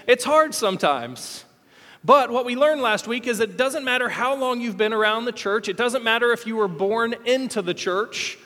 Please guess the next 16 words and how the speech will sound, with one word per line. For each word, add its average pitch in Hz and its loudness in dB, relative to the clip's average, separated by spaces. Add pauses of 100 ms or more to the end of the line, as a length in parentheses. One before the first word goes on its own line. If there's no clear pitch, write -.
I 160 4
was 208 0
kinda 214 -2
born 214 0
into 220 -2
the 190 0
church. 208 -2
I 175 2
was 151 -4 (100)
always 220 0
around 196 -2
church 208 -4
when 185 -2
I 180 2
was 151 -6
two. 226 -6